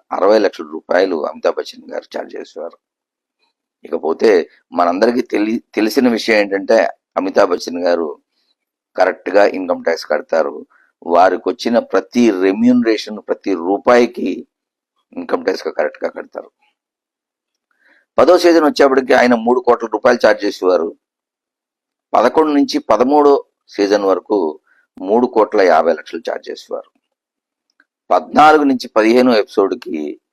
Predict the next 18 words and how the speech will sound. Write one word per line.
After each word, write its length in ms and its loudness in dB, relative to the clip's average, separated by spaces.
సీజన్కి 680 -2
నాలుగు 260 0
కోట్ల 240 0
రూపాయలు. 500 -2
పదహారో 580 6
సీజన్ 380 0
నుంచి 640 -4
ఆయన 520 0
ఒక 240 -2
ఎపిసోడ్ 800 0
చేయడానికి 800 0
ఐదు 280 -2
కోట్ల 400 -4
రూపాయలు 340 -4
తీసుకుంటున్నారు. 680 -10
ఐదు 160 -8
కోట్లు 340 -4
అంటే 520 -2